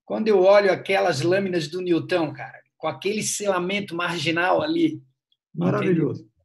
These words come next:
Speaker 1: Eu, eu fico louco com aquilo, né? Então, eu, a gente
Speaker 2: Maravilhoso.
Speaker 1: tem
Speaker 2: Os garbáceos, né?
Speaker 1: É,
Speaker 2: Maravilhoso.
Speaker 1: cara. Então, tu tem que aprender com isso. E o que que é o nosso is-, ideal e o nosso smart hoje, cara? É isso aí, é fino, né? Ele é mais delicado,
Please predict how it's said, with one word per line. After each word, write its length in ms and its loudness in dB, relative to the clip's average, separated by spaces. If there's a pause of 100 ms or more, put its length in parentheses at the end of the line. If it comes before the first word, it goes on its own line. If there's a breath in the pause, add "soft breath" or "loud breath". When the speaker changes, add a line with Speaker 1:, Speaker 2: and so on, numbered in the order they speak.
(380)
Speaker 1:
Eu, 520 2
eu 220 2
fico 280 -8
louco 300 2
com 100 -8
aquilo, 300 -4
né? 140 0
Então, 220 -2
eu, 160 2
a 80 0
gente 240 0
Speaker 2:
Maravilhoso. 180 0
Speaker 1:
tem 80 -2
Speaker 2:
Os 60 -4
garbáceos, 800 -2
né? 100 -6
Speaker 1:
É, 100 -6
Speaker 2:
Maravilhoso. 720 2
Speaker 1:
cara. 100 -16 (380)
Então, 180 -2
tu 180 -6
tem 160 0
que 80 0
aprender 360 2
com 100 -6
isso. 200 -6
E 140 -4
o 100 -4
que 140 -4
que 220 0
é 120 6
o 120 4
nosso 580 -2
is-, 320 -10
ideal 500 2
e 60 -4
o 40 -4
nosso 440 -4
smart 580 -6
hoje, 380 -8
cara? 300 -12
É 40 -10
isso 200 -6
aí, 420 2
é 60 -6 (140)
fino, 680 0 (340)
né? 380 0
Ele 120 -2
é 120 2
mais 240 -4
delicado, 840 2